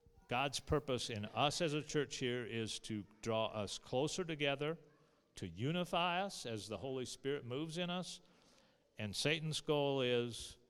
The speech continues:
that if I can in some way start turning people against each other, to become critical of each other, negative toward each other, at Christian Life, I can gain an inroad in that church and I can start just breaking stuff apart.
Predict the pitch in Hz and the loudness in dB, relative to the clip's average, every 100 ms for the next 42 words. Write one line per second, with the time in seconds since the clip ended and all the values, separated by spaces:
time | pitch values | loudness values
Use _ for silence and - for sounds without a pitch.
0 | _ _ _ _ _ _ - 98 92 113 | _ _ _ _ _ _ -10 -8 -4 0
1 | 143 - 127 110 98 - 123 151 147 131 | 0 0 -4 -4 -4 -2 0 0 2 4
2 | 123 117 - 120 113 110 - 123 117 104 | 4 2 0 0 0 -2 -4 -2 -2 0
3 | 123 113 117 104 95 110 127 135 156 143 | 0 2 0 0 -2 -2 -2 0 0 0
4 | - 139 131 131 131 127 - - - _ | 2 4 4 4 2 -2 -14 -20 -20 _
5 | _ _ - 92 107 - 110 90 - 147 | _ _ -4 -2 -2 0 0 0 4 6
6 | 170 - 180 160 160 156 147 - 143 143 | 6 6 6 8 6 4 4 4 6 6
7 | 139 120 127 147 160 156 - - 151 147 | 2 2 2 4 4 2 -2 0 2 0
8 | 139 - 135 131 127 113 - - _ - | -2 -2 0 0 -2 -4 -18 -20 _ -10
9 | 104 - - 131 - 135 127 120 107 104 | -10 -6 0 0 0 -2 0 2 2 0
10 | 107 104 110 104 107 104 104 101 98 95 | -2 -4 -4 -2 -2 0 0 -2 -2 -2
11 | 92 92 92 92 - 104 92 - 92 92 | -2 -4 -4 -8 -6 -6 -6 -8 -8 -8
12 | 92 - 104 95 92 - 98 - _ _ | -8 -6 -4 -4 -6 -10 -10 -12 _ _
13 | - 101 95 95 - 98 85 95 - 80 | -14 -14 -14 -18 -16 -16 -16 -12 -8 -8